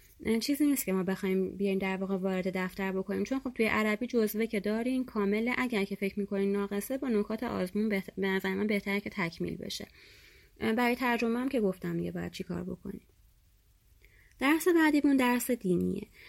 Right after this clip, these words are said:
خب، دینی هم باز دوباره دو تا تیپ سوال داره. یک سری تستایی هستن که از مفهوم آیه دارن،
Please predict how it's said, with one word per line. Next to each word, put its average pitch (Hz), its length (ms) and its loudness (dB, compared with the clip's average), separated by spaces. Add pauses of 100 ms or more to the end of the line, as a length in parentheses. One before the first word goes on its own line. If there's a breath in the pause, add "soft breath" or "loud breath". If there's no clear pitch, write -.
(100)
خب، 240 220 0
دینی 269 240 6
هم 339 120 6
باز 311 180 2
دوباره 247 280 2
دو 269 140 2
تا 214 140 2
تیپ 202 180 -4
سوال 190 360 -2
داره. 196 180 -2
یک 269 200 2
سری 302 200 0
تستایی 226 420 0
هستن 202 440 0
که 190 120 -4
از 190 160 0
مفهوم 196 420 0
آیه 190 300 0
دارن، 302 340 2